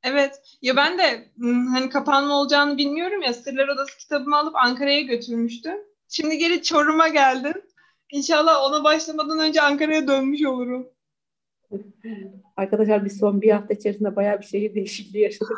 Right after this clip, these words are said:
Speaker 1: <laughs> Aynen. Herkes gibi. Ve ben karantinadayım beş gündür. Yani gönüllü karantina bir şey mi olduğundan değil de.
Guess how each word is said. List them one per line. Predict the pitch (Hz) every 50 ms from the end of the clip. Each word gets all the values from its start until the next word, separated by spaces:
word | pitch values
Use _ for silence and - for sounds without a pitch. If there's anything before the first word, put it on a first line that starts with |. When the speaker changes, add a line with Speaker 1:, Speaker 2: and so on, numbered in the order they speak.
| - -
Speaker 1:
<laughs> | - 311
Aynen. | 311 302 285 285 311 330 320 262 269 440 440 440 - - - _ - 554 622 622 605 523 494 -
Herkes | - 302 302 311 427 - 330 311 294 - 254 233
gibi. | - - - - - _ _ _ _ _ _ -
Ve | 302 269 269 320
ben | 349 359 320 330
karantinadayım | 302 294 269 262 269 277 - 311 320 311 285 247 254 247 247 247 240 233
beş | 233 262 - -
gündür. | - 233 233 233 233 233
Yani | 226 220 220 220 226 226 208
gönüllü | 214 220 226 233 233 233 240
karantina | 233 277 240 214 214 214 214 - - 233 220 220
bir | 226
şey | - 254 233 226
mi | 233 233
olduğundan | 233 226 226 233 240 240 240 240 240 240 240 247
değil | 302 330 311 269
de. | 247 233 247 -